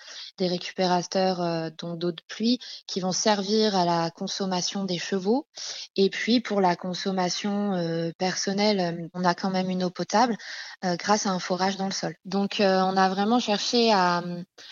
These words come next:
à réfléchir au maximum, hem, à notre impact sur l'environnement et, mmh,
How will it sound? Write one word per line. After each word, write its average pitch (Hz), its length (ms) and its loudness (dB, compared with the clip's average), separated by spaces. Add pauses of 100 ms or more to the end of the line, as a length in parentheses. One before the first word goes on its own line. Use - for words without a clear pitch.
à 190 120 4
réfléchir 202 480 2
au 208 60 2
maximum, 214 680 2
hem, 180 360 0
à 185 100 0
notre 185 260 -2
impact 214 500 0
sur 190 160 -4
l'environnement 202 880 4
et, 180 360 2
mmh, 180 260 -4